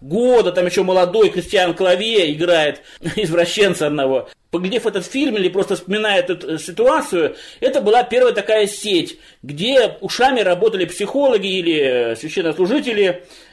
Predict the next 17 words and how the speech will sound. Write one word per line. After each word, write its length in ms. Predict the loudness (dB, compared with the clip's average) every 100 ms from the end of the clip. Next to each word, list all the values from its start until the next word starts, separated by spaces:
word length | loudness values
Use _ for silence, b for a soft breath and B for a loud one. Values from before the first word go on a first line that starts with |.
| B
Мне 460 | -4 -2 0 0
приходилось 540 | -2 -2 -2 0 0 0
немножко 460 | -2 -2 0 0
заниматься 540 | 0 -2 0 0 0 -2
этим 260 | -2 -2
несколько 280 | -4 -4 -2
лет. 320 | 0 0 -2 -8 B B B
Я 160 | -4 -4
скажу, 600 | -2 -2 0 2 2 -2 B B B
некоторые 380 | -4 -4 0 0
люди 200 | 0 -2
звонили 380 | 0 0 0 -2
с 100 | -4
матами, 720 | -4 0 0 0 0 -2 -2
с 60 | -4
каким-то 460 | -6 -4 -2 0
выражением, 920 | 2 2 2 2 0 0 -4 -6 -10